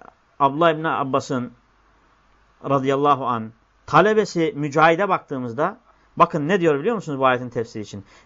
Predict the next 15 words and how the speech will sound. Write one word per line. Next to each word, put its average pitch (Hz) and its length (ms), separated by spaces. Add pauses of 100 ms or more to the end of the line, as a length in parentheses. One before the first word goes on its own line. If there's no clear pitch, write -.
"Liyezdâde 160 760
imani 180 600
imanen." 123 560 (160)
İmanıma 175 720
iman 190 520
artması, 143 460 (460)
e, 127 280
iman 175 360
katması 135 440
için. 92 240 (640)
Yani 147 360
İbrahim 156 340
Aleyhisselam 185 440
diyor 277 140
ya, 147 240